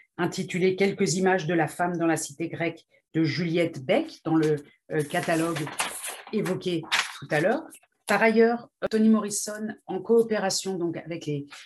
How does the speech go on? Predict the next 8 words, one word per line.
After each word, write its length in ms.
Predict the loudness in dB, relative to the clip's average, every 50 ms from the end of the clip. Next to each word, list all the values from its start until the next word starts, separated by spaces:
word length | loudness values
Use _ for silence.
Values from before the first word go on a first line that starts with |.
| -16 -8 -4
euh, 120 | -2 -2 -2
conservatrices 720 | -2 -2 -4 -2 0 0 0 -2 -2 -2 -4 -4 -4 -4
et 60 | -2
conservateurs 540 | 0 0 0 0 -2 -2 -2 -2 -4 -4 -2
du 100 | -2 -4
Louvre, 300 | -2 -2 -4 -4 -6 -10 -14 -20 -20 -18 _ -6
a, 100 | -6 -6 -6 -10 -8 -6
a 200 | -4 -4 -4 -6